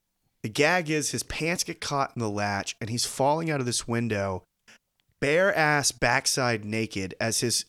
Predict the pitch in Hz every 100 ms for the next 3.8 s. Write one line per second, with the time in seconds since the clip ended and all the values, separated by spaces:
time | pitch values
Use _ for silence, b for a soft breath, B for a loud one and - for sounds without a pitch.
0 | - 127 120 - - 165 156 - - 127
1 | 117 110 107 - - 135 127 _ - 135
2 | 120 113 123 135 143 131 135 - 135 131
3 | 127 113 - - 110 107 -